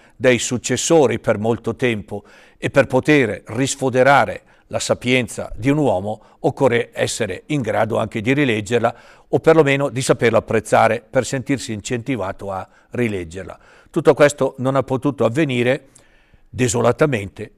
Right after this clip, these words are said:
che col passare degli anni, e citavamo una voce formidabile sotto questo punto di vista che diceva chiaramente che la teologia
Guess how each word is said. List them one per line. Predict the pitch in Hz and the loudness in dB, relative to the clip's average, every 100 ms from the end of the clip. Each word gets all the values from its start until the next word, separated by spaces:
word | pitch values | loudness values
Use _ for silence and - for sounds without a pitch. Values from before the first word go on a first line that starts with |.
| - | -6
che | 139 120 - | -4 -4 -4
col | 143 | -4
passare | 120 117 110 107 | -2 -2 -2 0
degli | 123 131 113 | 0 0 -2
anni, | 95 95 98 _ _ - - | -4 -10 -14 _ _ -18 -6
e | 185 - _ _ _ - | -6 -6 _ _ _ -8
citavamo | 135 120 117 135 113 | -4 2 4 4 2
una | 113 | -2
voce | 131 131 104 85 _ _ _ | -2 -2 -6 -14 _ _ _
formidabile | - - 87 95 135 117 110 | -14 -12 -6 4 4 4 -2
sotto | 101 101 107 | -6 -8 -6
questo | 117 - 107 | -6 -6 -6
punto | 135 180 | -2 0
di | 156 | 0
vista | 104 - | -2 -4
che | 123 | -2
diceva | 135 127 143 101 | -4 -2 -2 0
chiaramente | 160 147 120 110 | 0 0 -2 -6
che | 101 | -8
la | 101 | -6
teologia | - 175 143 110 98 | 0 0 0 -4 -8